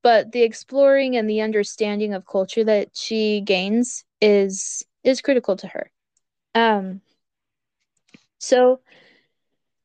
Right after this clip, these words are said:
this is basically her life for the next little while, is just studying, um, these different tribes. While she's out there, she,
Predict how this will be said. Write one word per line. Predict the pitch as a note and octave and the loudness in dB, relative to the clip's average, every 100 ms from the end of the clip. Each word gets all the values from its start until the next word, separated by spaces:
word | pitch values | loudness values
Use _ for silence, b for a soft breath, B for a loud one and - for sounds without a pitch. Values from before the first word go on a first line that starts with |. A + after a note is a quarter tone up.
| _ _ | _ _
this | B3+ D#4 D#4 | 2 2 2
is | D#4 D#4+ C#4+ | 2 2 2
basically | B3 B3+ D4+ D4 C#4 C#4 | 0 0 -2 -6 -6 -4
her | C4+ A#3+ A#3 A3 | -6 -4 -2 -2
life | A3 G#3+ C#4 B3+ - - - | -2 -2 -2 -2 -6 -14 -14
for | - A#3 | -8 -6
the | A3 | -4
next | G#3+ G3 - | -6 -6 -6
little | A#3 G#3+ | -2 0
while, | G#3 G3 G3 G#3+ | 0 0 0 0
is | G#3 G#3+ G#3+ G3+ | 0 2 0 0
just | - A#3+ - - - | 0 0 -2 -14 -16
studying, | - A#3+ A3+ B3+ C#4+ D#4+ D4+ _ _ A3+ | -2 0 0 0 0 0 -2 _ _ -4
um, | A3 G#3+ | -2 -2
these | A3 G#3+ | -4 -6
different | A3 G#3+ | -6 -6
tribes. | G#3 G#3+ G#3+ A3+ - | -4 -2 -2 -4 -6
While | A3 A3 | -2 -2
she's | A3 A#3 | -2 0
out | A#3+ B3 - | 2 2 2
there, | C4+ C#4+ | 2 2
she, | - A#3 A3 G#3 | -4 -6 -6 -8